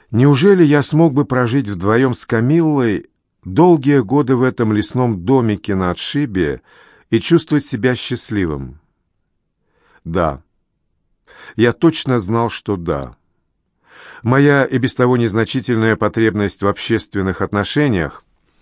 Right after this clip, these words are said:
если мы подразумеваем под этим любые отношения, кроме любовных, с годами вообще бесследно исчезла.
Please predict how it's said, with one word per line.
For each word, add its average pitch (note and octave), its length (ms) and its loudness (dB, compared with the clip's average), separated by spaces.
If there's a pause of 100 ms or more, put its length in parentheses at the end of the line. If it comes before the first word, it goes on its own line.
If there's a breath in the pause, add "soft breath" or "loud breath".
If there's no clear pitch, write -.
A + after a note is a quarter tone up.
(720 soft breath)
если D#3+ 320 4
мы D3 360 6 (760)
подразумеваем A#2 1040 2 (340)
под A#2 220 0
этим A2 280 0
любые A2+ 300 4
отношения, G2+ 540 -2
кроме G2+ 260 0
любовных, G#2+ 640 0 (960 loud breath)
с G#2 140 -8
годами D#3 300 4
вообще C#3+ 340 2
бесследно C3+ 520 2
исчезла. D#2+ 720 -4